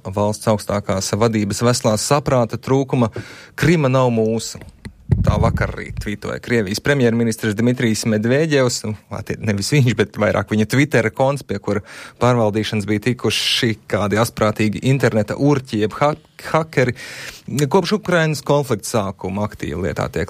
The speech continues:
likt arī informācijas tehnoloģija ieroči. Krievijas hakeri ir veikuši komplicētus kiberuzbrukumus Ukrainas valsts pārvaldes iestādēm un tur esošiem ārvalstu vēstniecībām. Krievu urķi ir, uh, ieguvuši arī viens komats divus miljardus interneta lietotāju paraļu.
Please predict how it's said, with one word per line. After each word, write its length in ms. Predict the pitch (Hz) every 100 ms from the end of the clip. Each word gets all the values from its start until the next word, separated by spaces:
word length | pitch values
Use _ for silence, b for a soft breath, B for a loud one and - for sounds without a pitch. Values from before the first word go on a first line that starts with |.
| 98
likt 240 | 101 -
arī 160 | 92 92
informācijas 560 | 104 - 104 101 104 -
tehnoloģija 680 | 135 131 131 110 107 127 135
ieroči. 400 | 117 113 - -
Krievijas 400 | - 98 87 -
hakeri 400 | 104 - 98 101
ir 80 | 98 92
veikuši 400 | 98 101 107 -
komplicētus 480 | 107 104 - 101 -
kiberuzbrukumus 720 | 131 110 113 110 107 101 95 135
Ukrainas 380 | - 139 127 135
valsts 240 | 127 131
pārvaldes 480 | 139 135 127 123 135
iestādēm 480 | 131 127 117 117 120
un 100 | 117
tur 140 | 123
esošiem 480 | 120 117 110 117 113 120
ārvalstu 380 | 113 110 -
vēstniecībām. 680 | 113 107 107 110 104 104 107 B B B B B
Krievu 400 | 131 147 123 123
urķi 260 | 123 - 104
ir, 80 | 95
uh, 240 | 95 95 -
ieguvuši 500 | 104 98 95 98 - 82
arī 160 | 82 85 98
viens 160 | 98 -
komats 300 | 101 101 101
divus 480 | 107 151 117 107
miljardus 920 | - 139 127 98 - - - - - -
interneta 560 | 107 117 98 98 98 127
lietotāju 560 | 151 127 113 117 110
paraļu. 400 | - 139 127 110